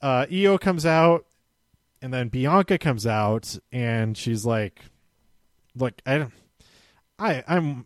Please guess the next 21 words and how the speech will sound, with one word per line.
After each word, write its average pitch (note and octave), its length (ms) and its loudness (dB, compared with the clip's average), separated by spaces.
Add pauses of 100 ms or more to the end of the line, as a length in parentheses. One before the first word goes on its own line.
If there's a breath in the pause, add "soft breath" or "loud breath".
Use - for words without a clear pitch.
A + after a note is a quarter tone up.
way F3 580 2 (100)
more, C3 640 4 (260)
I'm C#3+ 200 0
way G3 200 6
better D#3 300 4
than A#2+ 160 -2
you. F3 460 4 (100)
I'm A#2+ 80 -4
way A#2+ 140 2
better A#2 240 2
than G#2 180 -6
you. F3+ 360 2 (600 soft breath)
You D3 320 -4
don't G#3+ 220 4
even D3+ 260 2
go F#3 220 8
here," B2 540 2
<laughs> - 80 -20
to - 140 -20
Toni C#3+ 360 0
Storm. A#2 600 -4